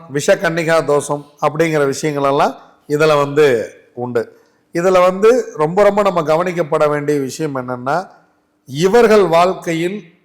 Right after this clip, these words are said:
ஒரு சிலர் ரொம்ப துன்பத்தை அனுபவித்து விஷம் அருந்தும் சூழ்நிலைக்கு கூட செல்கிறார்கள்.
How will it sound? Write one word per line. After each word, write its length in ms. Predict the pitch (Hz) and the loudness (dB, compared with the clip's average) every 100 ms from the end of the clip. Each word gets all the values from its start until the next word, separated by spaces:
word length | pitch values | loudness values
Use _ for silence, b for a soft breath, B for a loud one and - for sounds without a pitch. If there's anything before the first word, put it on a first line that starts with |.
| _ | _
ஒரு 300 | _ 147 170 | _ 0 2
சிலர் 380 | 160 170 170 180 | 0 0 0 0
ரொம்ப 520 | 147 151 190 214 220 | 0 -4 -4 0 2
துன்பத்தை 560 | 226 185 180 185 185 165 | 2 0 0 -2 0 -2
அனுபவித்து 720 | 151 143 143 135 131 160 170 _ b b _ | -2 -2 -2 -4 -4 -8 -8 _ b b _
விஷம் 420 | 123 147 202 190 | -8 -2 0 2
அருந்தும் 440 | 165 170 175 175 | 2 0 -2 -8
சூழ்நிலைக்கு 580 | 156 165 160 160 156 156 | -6 -4 -2 -2 -4 -8
கூட 260 | 143 185 170 | -8 -4 -2
செல்கிறார்கள். 680 | 151 147 135 135 127 175 | -2 -4 0 0 0 -6